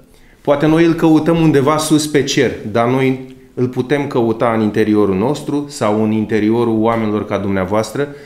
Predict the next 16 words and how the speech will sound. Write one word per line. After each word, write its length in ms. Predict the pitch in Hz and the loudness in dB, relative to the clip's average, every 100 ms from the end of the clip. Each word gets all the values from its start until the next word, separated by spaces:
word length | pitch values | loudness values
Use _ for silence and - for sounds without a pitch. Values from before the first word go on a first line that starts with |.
| - - | -18 -6
care 200 | 113 120 | -2 0
arată 360 | 131 131 131 117 | 0 0 -2 0
bunătate, 540 | 131 117 - 113 113 | 0 0 0 -2 -2
care 200 | 107 110 | -4 -2
arată 300 | 107 110 107 | 0 -2 -2
iubire, 680 | 107 101 95 101 95 95 - - | -4 -4 -4 -2 -2 -2 -6 -6
care 140 | 113 | -4
arată 300 | 113 123 127 | -2 -2 -2
devotament 680 | 117 117 110 110 113 117 117 | -2 -2 -2 -2 -2 -2 -4
față 320 | - 113 117 101 | -2 -4 -4 -4
de 160 | 107 | -4
ceilalți 800 | 104 - 107 98 95 95 - 98 | -4 -2 0 0 -2 -4 -8 -8
din, 340 | 98 98 95 95 - - | -6 -4 -6 -8 -16 -14
din 180 | - 110 | -4 -2
prejur. 460 | 113 107 95 101 117 - - - - - - | 0 0 0 -2 -6 -10 -20 -20 -20 -20 -20
Și 600 | - - - 135 131 131 | -10 -6 -2 -2 2 2